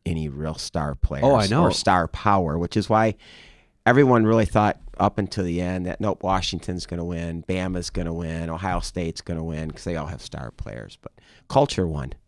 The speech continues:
Speaker 2: It's actually beautiful. I'm not even a Michigan fan, and obviously I'm in the Big Ten being a Gopher fan, so I have no reason to love Michigan, but it is beautiful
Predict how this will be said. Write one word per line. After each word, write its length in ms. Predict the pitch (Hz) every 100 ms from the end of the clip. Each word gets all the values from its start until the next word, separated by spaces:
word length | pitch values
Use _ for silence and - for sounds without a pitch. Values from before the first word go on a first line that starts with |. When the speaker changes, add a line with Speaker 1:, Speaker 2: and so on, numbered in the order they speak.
| _ _ -
Speaker 2:
It's 160 | 139
actually 320 | 139 175 135
beautiful. 460 | 107 104 98 - 82
I'm 140 | 98
not 140 | 117 104
even 140 | 92
a 60 | 82
Michigan 340 | 92 - 87
fan, 320 | 80 85 80
and 100 | 82 80
obviously 460 | 87 90 85 87
I'm 120 | 82 78
in 140 | 90
the 60 | 78
Big 200 | 82 80
Ten 400 | 90 80 80 -
being 160 | 92 80
a 40 |
Gopher 320 | 78 87 85
fan, 320 | 80 87 82 76
so 180 | - 85
I 20 |
have 160 | 92
no 100 | 87
reason 440 | 78 87 95 90 76
to 100 | 87
love 300 | 80 82 78
Michigan, 480 | 80 - 78 80 78
but 240 | 92 85
it 120 | 85 80
is 420 | 95 95 - - -
beautiful 600 | 87 104 104 - 82 76